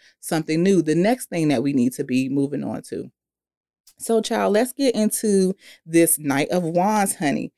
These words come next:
So when we look at this card, first of all, I love this card so much. There is a man riding on a horse, and, like, this card, there's so much yellow and so much orange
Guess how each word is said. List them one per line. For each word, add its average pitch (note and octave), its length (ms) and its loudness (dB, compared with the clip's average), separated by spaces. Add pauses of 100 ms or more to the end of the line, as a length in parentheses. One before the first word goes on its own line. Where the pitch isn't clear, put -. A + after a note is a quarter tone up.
(220)
So G#3 300 2
when G3+ 200 4
we G#3+ 120 4
look D#4 400 2
at A3+ 300 0
this G3 400 2
card, E3+ 600 2 (320)
first D#4 220 -2
of A3 80 -2
all, G3 180 2
I F#3 140 2
love E3+ 400 6
this E3+ 160 4
card D#3+ 300 2
so D#3+ 220 2
much. D3 340 0 (260)
There F#3 300 4
is F#3+ 280 4
a D#3+ 220 4
man E3+ 460 4
riding D#3 500 2
on D3 160 2
a D3 60 2
horse, F3+ 520 2
and, E3 140 -2
like, D#3 240 0
this G#3+ 180 2
card, E3+ 460 -2
there's F3 220 2
so G#3 140 2
much G3 300 0
yellow E3+ 440 4
and - 180 -4
so E3+ 200 2
much E3 260 0 (120)
orange F#3+ 480 2